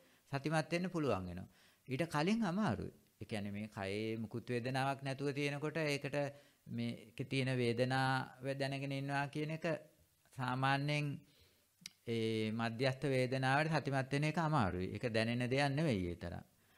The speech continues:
ඉතින් එතකොට පටන් ගන්න වෙන්නේ මොකක් හරි කයේ වෙන දැනීමක් හරහා. එක්ක ආනාපාන වෙන්න පුළුවන්, නැත්නම් කයේ ඉරියව්ව වෙන්න පුළුවන්. මොකක් හරි එකකින් පටන් ගත්තට පස්සේ අර දැනෙන සංවේදනා ටික ටික දැනෙන්න පටන් ගන්න ප්‍රකට වෙලා කයේ. ඉතින් එතකොට ඔන්න මේකේ දැනෙන වේදනා පැත්තට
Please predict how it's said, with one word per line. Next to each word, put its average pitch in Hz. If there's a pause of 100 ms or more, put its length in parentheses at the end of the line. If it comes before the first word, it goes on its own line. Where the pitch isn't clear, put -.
(100)
ඉතින් -
එතකොට 135 (220)
පටන් 135
ගන්න 135
වෙන්නේ 160
මොකක් 147
හරි 156
කයේ 143
වෙන 131
දැනීමක් 120
හරහා. 101
එක්ක 98
ආනාපාන 104
වෙන්න 110
පුළුවන්, 123
නැත්නම් 101
කයේ 95
ඉරියව්ව 107
වෙන්න 117
පුළුවන්. 127 (440)
මොකක් 127
හරි 139
එකකින් 139
පටන් 127
ගත්තට 127
පස්සේ 143
අර 156
දැනෙන 135
සංවේදනා 131
ටික 143
ටික 143
දැනෙන්න 131
පටන් 131
ගන්න 151
ප්‍රකට 139
වෙලා 85
කයේ. 82 (600)
ඉතින් -
එතකොට 151
ඔන්න 175
මේකේ 156
දැනෙන 156
වේදනා 143
පැත්තට 165